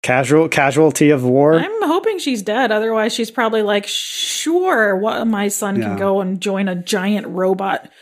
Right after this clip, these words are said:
Speaker 2: fight
Speaker 1: Yeah.
Speaker 2: for the universe," <laughs> right?
Speaker 1: Yeah.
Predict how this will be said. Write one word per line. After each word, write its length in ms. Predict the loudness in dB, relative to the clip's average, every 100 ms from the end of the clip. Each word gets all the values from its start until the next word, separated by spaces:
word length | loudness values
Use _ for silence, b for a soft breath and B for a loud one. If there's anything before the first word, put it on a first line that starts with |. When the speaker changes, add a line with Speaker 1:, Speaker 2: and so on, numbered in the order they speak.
| b b
Speaker 2:
fight 200 | -2 2
Speaker 1:
Yeah. 140 | 2 0
Speaker 2:
for 120 | -2
the 100 | -4
universe," 840 | -6 -4 -2 -2 0 0 0 -4 -6
<laughs> 40 |
right? 400 | -6 -2 -2 -4 -12 _ -8
Speaker 1:
Yeah. 360 | -4 -4 -6